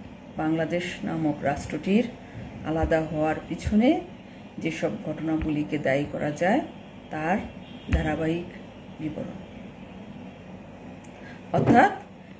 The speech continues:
ব্রিটিশ পরবর্তী সময়ে বাংলাদেশ নামক রাষ্ট্রটির স্বাধীনতার পিছনে যে অনুঘটকগুলো প্রত্যক্ষ বা পরোক্ষভাবে দায়ী, সেগুলোর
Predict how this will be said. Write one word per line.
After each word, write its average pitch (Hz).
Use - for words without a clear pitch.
ব্রিটিশ 240
পরবর্তী 208
সময়ে 180
বাংলাদেশ 160
নামক 151
রাষ্ট্রটির 175
স্বাধীনতার 202
পিছনে 269
যে 170
অনুঘটকগুলো 185
প্রত্যক্ষ 214
বা 156
পরোক্ষভাবে 180
দায়ী, 156
সেগুলোর 190